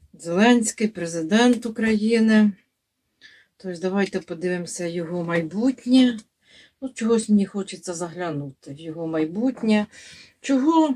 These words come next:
Ну, по то-, того, що факти-, ну, як сказати, через нього, через його розклад, через його карти ми можемо подивитися, що далі чекає Україну. Чого? По тому що рішення, чого? Тому що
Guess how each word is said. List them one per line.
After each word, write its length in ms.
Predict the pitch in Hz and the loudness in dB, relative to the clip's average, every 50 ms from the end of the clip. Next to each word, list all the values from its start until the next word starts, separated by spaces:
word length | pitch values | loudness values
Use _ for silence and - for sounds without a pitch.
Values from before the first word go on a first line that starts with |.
| - _ _ | -6 _ _
Ну, 280 | 359 392 415 415 370 - | -12 -10 -8 -8 -8 -6
по 140 | - 302 247 | -6 -8 -6
то-, 160 | - 277 262 | -6 -8 -8
того, 340 | - - 269 254 254 269 247 | -4 -2 0 0 2 0 0
що 600 | - - 247 240 233 226 226 220 220 220 214 214 - - - - - - _ - - - | 0 0 0 2 2 2 2 0 0 0 0 -2 -6 -12 -20 -20 -20 -20 _ -20 -12 -10
факти-, 420 | 220 220 220 - 240 240 226 196 | -10 -10 -2 0 2 2 4 6
ну, 120 | 208 214 214 | 8 8 8
як 220 | 196 165 156 151 | 8 6 4 0
сказати, 220 | - - 170 160 - | -4 -6 -6 -4 -2
через 320 | - 214 226 233 214 196 | 2 4 4 4 4 8
нього, 440 | 226 254 277 277 269 233 214 220 214 | 8 10 10 10 8 8 6 2 2
через 380 | 214 208 190 196 196 185 180 | 2 0 0 0 0 0 2
його 460 | 196 190 190 214 233 254 247 214 - - _ _ _ _ _ - - - _ _ | 2 4 4 6 6 4 4 2 -2 -12 _ _ _ _ _ -20 -20 -20 _ _
розклад, 580 | 196 208 214 214 - - 208 214 220 214 214 - | -2 0 0 0 -2 0 2 2 4 2 2 0
через 280 | 202 185 185 175 170 185 | -2 -2 -2 -2 0 2
його 180 | 190 202 202 | 2 2 2
карти 420 | 202 - 202 208 220 220 220 - 185 | 0 0 2 2 2 2 0 -4 -4
ми 120 | 175 175 | -2 -2
можемо 460 | 185 190 190 185 190 180 185 180 170 | -2 -2 -2 -2 -2 -2 -2 -2 -4
подивитися, 800 | - - 175 160 175 175 180 214 226 220 - 202 - - 185 170 | -6 -8 -8 -4 -4 0 0 0 0 0 -2 -6 -8 -8 -10 -10
що 200 | - - 190 185 | -8 -8 -8 -6
далі 340 | 170 180 180 185 185 180 170 | -6 -4 -4 -4 -4 -4 -6
чекає 520 | - - 160 - - 175 175 170 170 165 | -10 -14 -14 -10 -6 -6 -4 -4 -4 -6
Україну. 760 | 160 - - 165 156 160 156 147 143 135 131 127 131 160 175 - _ - - - - - _ _ _ _ _ _ _ _ _ _ _ _ | -8 -10 -8 -6 -6 -6 -6 -8 -10 -10 -10 -10 -10 -10 -14 -20 _ -20 -20 -20 -20 -20 _ _ _ _ _ _ _ _ _ _ _ _
Чого? 380 | - 220 220 226 226 269 285 262 | 0 2 4 6 6 4 4 2
По 120 | - 214 | 0 -4
тому 260 | - - 185 190 185 170 | -4 -2 -2 -2 -2 -2
що 160 | - 196 180 | -2 -2 2
рішення, 720 | 185 214 214 214 - 196 180 180 175 175 170 165 165 - _ | 2 2 2 2 0 -2 -2 -2 -4 -4 -6 -8 -10 -16 _
чого? 340 | - 180 170 180 220 233 226 | -12 -8 -4 0 0 0 0
Тому 300 | 226 - 202 202 190 175 | 0 -2 -2 -2 -2 -2
що 240 | - - 185 180 | -4 -8 -8 -10